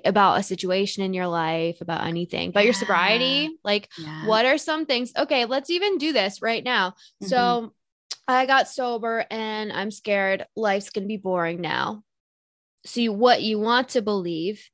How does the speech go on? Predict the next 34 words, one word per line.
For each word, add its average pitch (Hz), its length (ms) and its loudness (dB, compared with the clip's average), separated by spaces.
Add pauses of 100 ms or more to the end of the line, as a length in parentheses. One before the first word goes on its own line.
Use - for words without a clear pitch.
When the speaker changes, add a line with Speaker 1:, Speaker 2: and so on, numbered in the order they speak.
(140)
Speaker 1:
is 196 200 2
that 190 220 2
life's 190 300 0
gonna 190 220 -4
be 180 100 -6
fun 185 540 0 (440)
and 202 100 0
Speaker 2:
Yeah. 196 60 0
Speaker 1:
I'm 190 100 -2
gonna 190 160 -2
enjoy 190 360 0
my 180 180 2
life. 175 320 0 (300)
What's 202 260 0
some 208 160 -2
evidence 180 520 -4
to 180 60 -14
support 311 520 0
that? 160 240 0 (260)
You 208 160 -2
could 208 220 -2
say, 196 720 0
um, 190 400 -4 (100)
"Hangovers 202 580 -2
are 220 60 2
boring. 190 680 0 (500)
It's 196 140 -2
boring 196 340 2
to 214 60 -2
Speaker 2:
Yeah. 214 80 0
Speaker 1:
lay 185 180 0
around 180 360 2
all 185 200 2
day." 180 460 -2